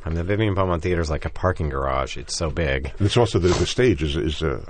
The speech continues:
Speaker 2: what do you
Speaker 1: It's a
Speaker 2: call it?
Speaker 1: very,
Speaker 2: Thrust.
Speaker 1: very, it's a thrust
Speaker 2: It, it
Speaker 1: that
Speaker 2: comes
Speaker 1: comes
Speaker 2: out.
Speaker 1: well out. And
Speaker 2: Yeah.
Speaker 1: having grown up at the Guthrie, which is very, s-, not similar, but even more extreme thrust,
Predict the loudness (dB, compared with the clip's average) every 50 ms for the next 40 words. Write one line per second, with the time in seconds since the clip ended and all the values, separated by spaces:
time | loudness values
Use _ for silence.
0 | -14 -6 0 2 2 4 4 4 6 6 6 6 8 8 8 8 8 6 4 2
1 | 0 -4 -2 -2 -2 2 4 4 6 6 4 2 2 4 4 6 6 4 4 6
2 | 6 6 6 6 6 4 4 4 2 2 2 4 4 6 6 6 6 4 6 6
3 | 6 6 4 2 0 0 -2 2 4 4 4 2 2 2 4 6 6 6 6 4
4 | 4 2 0 -2 2 2 4 4 4 2 0 -2 0 2 4 4 2 2 2 2
5 | 2 4 4 4 4 4 4 2 2 4 2 2 4 4 4 4 4 2 0 -2
6 | -2 -2 -2 -2 -2 -2 0 0 0 -2 -4 -8 -14